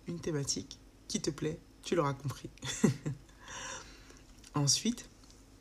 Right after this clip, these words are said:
ce que je t'invite à faire une fois que tu as choisi la thématique globale de ton blog, c'est, euh, de nicher un peu, euh,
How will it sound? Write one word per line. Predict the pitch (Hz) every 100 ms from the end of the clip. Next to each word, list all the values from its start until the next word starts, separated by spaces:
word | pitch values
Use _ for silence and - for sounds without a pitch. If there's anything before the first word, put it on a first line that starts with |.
| - - - -
ce | -
que | 151
je | -
t'invite | 156 175 -
à |
faire | 135 180 175
une |
fois | 139 180
que | -
tu | 151
as |
choisi | - 143 156
la | 139
thématique | - 143 139 - 170
globale | 147 131 135 190 160 - - - -
de | -
ton | 156 139
blog, | 135 160 190 -
c'est, | - - 165 - - -
euh, | 139 135
de | 143 135 139
nicher | 143 196 - - 139 160 - - - -
un | 143
peu, | 135 151 156 - - - - -
euh, | 139 131 135 135 139